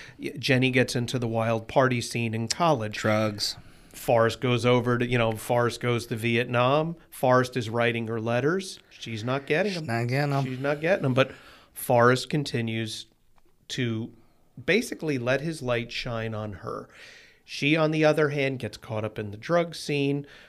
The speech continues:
Speaker 1: Uh, there's a scene where she almost commits suicide. You
Speaker 2: Mm-hmm,
Speaker 1: know, uh,
Speaker 2: mm-hmm.
Speaker 1: I would call that accidental suicide is really what that was. I mean, it isn't like she was out to kill herself, but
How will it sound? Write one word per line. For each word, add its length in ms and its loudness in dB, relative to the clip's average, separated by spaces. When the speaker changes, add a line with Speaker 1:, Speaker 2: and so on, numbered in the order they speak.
Speaker 1:
Uh, 280 -4
there's 240 -4
a 60 -8
scene 300 -2
where 80 -2
she 180 -6
almost 320 -6
commits 560 -8
suicide. 760 0
You 100 0
Speaker 2:
Mm-hmm, 140 0
Speaker 1:
know, 200 0
uh, 120 0
Speaker 2:
mm-hmm. 280 2
Speaker 1:
I 60 6
would 120 2
call 140 4
that 220 4
accidental 640 0
suicide 540 -2
is 140 -6
really 240 -2
what 220 -4
that 180 -4
was. 320 2
I 40 -4
mean, 180 -4
it 100 -2
isn't 220 -4
like 160 -2
she 140 -12
was 200 -10
out 280 -2
to 40 -6
kill 220 0
herself, 440 0
but 180 -4